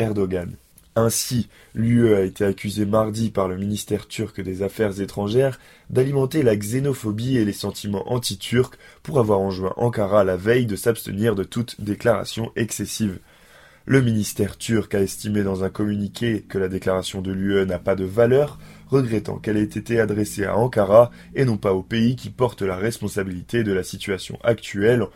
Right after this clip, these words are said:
en violant les conventions diplomatiques, en empêchant par exemple la participation de responsables turcs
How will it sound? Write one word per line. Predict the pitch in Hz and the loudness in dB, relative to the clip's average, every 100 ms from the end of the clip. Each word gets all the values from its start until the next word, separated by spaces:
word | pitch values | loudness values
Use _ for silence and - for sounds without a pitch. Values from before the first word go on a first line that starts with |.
| - - | -16 -2
en | 123 | 0
violant | 113 98 90 | 2 0 -2
les | 87 | -6
conventions | - 123 110 101 127 | -4 -2 -2 -4 -4
diplomatiques, | 120 117 139 131 123 127 113 - - - - | -4 -4 -2 0 0 -4 -8 -12 -20 -20 -10
en | 98 101 | -4 -2
empêchant | 98 92 - 101 | -2 -4 -4 -6
par | - 104 | 0 0
exemple | 92 90 107 - 101 | 0 -2 -4 -4 -4
la | 98 | -4
participation | 104 101 - 95 95 - 123 123 | -4 -8 -10 -10 -10 -6 -2 0
de | |
responsables | 98 92 - 95 - 98 90 | 0 -2 -6 -8 -2 -2 -2
turcs | - 127 123 | -6 0 0